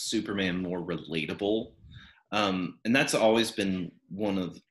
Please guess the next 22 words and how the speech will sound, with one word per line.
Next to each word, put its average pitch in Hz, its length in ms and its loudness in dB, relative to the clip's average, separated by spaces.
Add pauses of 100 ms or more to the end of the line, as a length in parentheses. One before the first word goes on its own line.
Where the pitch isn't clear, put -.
(500)
at 92 160 -2
least 98 300 -4
for 101 140 2
a 92 40 2
long 92 380 0
time, 90 380 -4
one 92 120 -2
of - 80 -4
the 87 80 -10
criticisms 101 760 -4
and 95 140 -2
one 92 100 -2
of 85 100 -4
the, - 80 -20 (140)
the 87 180 -6 (680)
difficulties 104 1080 0 (100)
with 98 260 0 (520)
dealing 180 380 4
with 101 100 0
Superman 85 800 -2 (520)
is 117 300 0
that 101 320 4